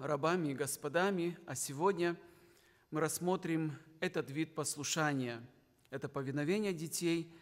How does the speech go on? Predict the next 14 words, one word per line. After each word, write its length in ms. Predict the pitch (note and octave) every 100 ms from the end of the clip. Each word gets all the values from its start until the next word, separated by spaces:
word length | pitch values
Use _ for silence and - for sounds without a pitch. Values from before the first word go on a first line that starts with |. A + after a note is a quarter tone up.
| -
своим 400 | - - D3+ D3
родителям 640 | C#3 C#3+ D3+ C#3+ C#3+ C#3 C#3 - - _ _ _
в 100 | B2+
Господе. 680 | C3+ D3+ - - A#2+ A2+ - _ _ _ _ _ _ _ _ _ _ -
Согласитесь, 720 | G3+ F#3+ G#3 G#3 B3 G#3 F#3
это 140 | E3 E3+
очень 420 | F3+ - F3+ D#3+ B2+ -
важная, 420 | D3 F3+ D3+ D#3+
актуальная 520 | D3+ D#3 D#3+ D#3 D3+
тема 340 | C#3 E3 D3+ C3+
была 260 | C#3+ C#3+
во 120 | C3+ C3
всякое 560 | - - A3+ A3 A3+
время, 520 | F3 F3+ F3+ F3+ F3